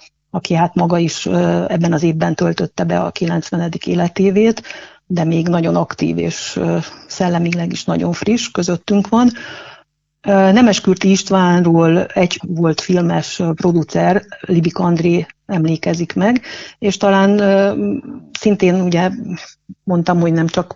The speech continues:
pályatársak, hanem akár rokonok és ismerősök is belekerülnek a programba, tehát Herman Zsuzsa pedig édesanyjáról, Heller Ágnesről. De Ránki Györgyöt, ö, Gyáni Gábor fogja bemutatni, Ormos Máriáról Vonyó József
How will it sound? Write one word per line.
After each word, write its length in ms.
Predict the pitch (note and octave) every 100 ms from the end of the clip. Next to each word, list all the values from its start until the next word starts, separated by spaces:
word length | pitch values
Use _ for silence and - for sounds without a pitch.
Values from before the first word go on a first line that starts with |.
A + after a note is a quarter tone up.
| _
pályatársak, 760 | F3+ F3 E3+ F3+ E3+ - F3+
hanem 360 | - F3 F3 F3+
akár 340 | E3 - E3+ F3
rokonok 440 | E3+ F3+ E3+ E3+
és 160 | E3 F#3
ismerősök 640 | E3 F3+ F3 E3 F3+ E3
is 160 | F3 - - -
belekerülnek 760 | F3+ F3 - F3 F3 F3+ F3+ F#3
a 60 |
programba, 600 | - F#3 G#3 G#3+ G#3 G#3+ - -
tehát 200 | F3+ -
Herman 400 | A3+ F#3+ F3 E3+
Zsuzsa 420 | F3+ F3+ E3+ F#3
pedig 340 | F#3+ E3+ F3
édesanyjáról, 800 | F#3 F3 E3 F#3+ F3+ F3 F3 F3
Heller 360 | E3 E3+ F3+ E3+
Ágnesről. 800 | D#3+ D#3 D#3+ - - - - - _ - - -
De 120 | - G3
Ránki 360 | A3 G3+ G3+
Györgyöt, 640 | F3+ F3+ E3+ F3 E3+ -
ö, 240 | F3 E3+ F3 - _
Gyáni 340 | G3 G3 G3+ G3
Gábor 360 | F#3+ F3+ F3
fogja 300 | - E3 E3+
bemutatni, 720 | E3 E3+ E3 E3 - F3 D#3+ - - - _
Ormos 360 | G3 F#3 E3 -
Máriáról 800 | E3+ D#3+ E3 E3 E3+ E3 E3 E3 - - -
Vonyó 340 | F3 F3 D#3+
József 580 | E3+ G3 F3+ F3 E3+